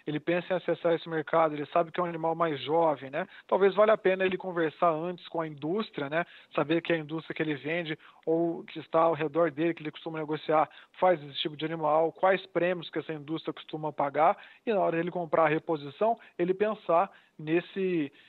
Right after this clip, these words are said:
é, nesse fundamento que a indústria passou pra ele, né? E ele sim tentar se adequar. Eu acho que dá tempo sim, é, é questão de conversar, ele ir atrás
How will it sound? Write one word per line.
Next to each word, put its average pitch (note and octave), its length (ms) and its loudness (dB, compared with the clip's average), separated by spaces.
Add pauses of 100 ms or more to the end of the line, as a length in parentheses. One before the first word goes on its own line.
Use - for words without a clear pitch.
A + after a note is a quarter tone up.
(140)
é, D3 560 -2
nesse D#3 260 -8
fundamento F#3 600 -2
que F#3 80 -6
a F3+ 40 -4
indústria E3 360 -4
passou E3+ 340 0
pra E3+ 220 2
ele, F3+ 300 -2
né? E3 180 -8 (280)
E F#3+ 40 2
ele G3 260 4
sim F#3+ 160 -12
tentar F#3+ 320 -2
se F#3 100 -8
adequar. F3+ 420 2
Eu C3 60 -4
acho C#3 140 -6
que E3 80 -14
dá E3 140 0
tempo E3 420 -6
sim, F#3 280 -12
é, C#3 340 -6
é - 20 -4
questão E3 320 -6
de E3 120 -10
conversar, F3 680 0
ele D#3 140 -2
ir - 20 0
atrás D#3+ 400 0